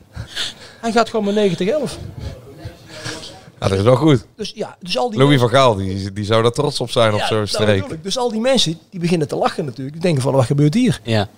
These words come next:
Speaker 1: Dus ik kijk zo. Dus ik loop zo. Hij kijkt me nog eens niet aan. Dus nou ja, dan ga je zo snel mogelijk maar naar de kleedkamer, denk ik. Dus in de kleedkamer, eh, ze winnen die wedstrijd nog met drie twee. Moet je nagaan, dat is ook nog
Speaker 2: Ja.
Speaker 1: eens de monster wat te weten.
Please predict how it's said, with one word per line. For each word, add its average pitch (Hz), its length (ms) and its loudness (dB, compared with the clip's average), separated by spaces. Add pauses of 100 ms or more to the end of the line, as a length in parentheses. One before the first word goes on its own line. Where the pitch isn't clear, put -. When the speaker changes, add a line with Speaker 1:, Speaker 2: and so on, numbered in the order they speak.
(300)
Speaker 1:
Dus 185 140 0
ik 165 100 2
kijk 214 240 0
zo. 139 220 -6 (720)
Dus 170 140 -4
ik 170 80 0
loop 202 200 4
zo. 147 260 -4 (440)
Hij 139 140 -6
kijkt 151 200 4
me 147 60 -2
nog 135 100 0
eens 127 140 -2
niet 135 120 2
aan. 202 140 0 (600)
Dus 165 160 -4
nou 160 140 2
ja, 98 180 -10 (200)
dan 127 100 -6
ga 127 100 -2
je 135 100 2
zo 123 100 0
snel 156 140 2
mogelijk 127 220 2
maar 131 100 -4
naar 127 80 -2
de 131 60 -4
kleedkamer, 175 460 4
denk 175 160 6 (100)
ik. - 60 -20 (520)
Dus 165 140 0
in 165 60 2
de 139 80 2
kleedkamer, 123 720 0
eh, 123 60 -6
ze 131 120 2
winnen 185 200 2
die 147 80 -6
wedstrijd 160 260 -2
nog 139 100 -4
met 135 100 -4
drie 127 180 0
twee. 143 240 2
Moet 160 120 -6
je 165 60 -2
nagaan, 143 380 0
dat 165 120 -6
is 175 80 -6
ook 170 120 -6
nog 175 160 -8
Speaker 2:
Ja. 113 140 2
Speaker 1:
eens 87 100 -4
de 202 80 -6
monster 220 460 -6
wat 196 120 -2
te 185 80 -6
weten. 170 200 2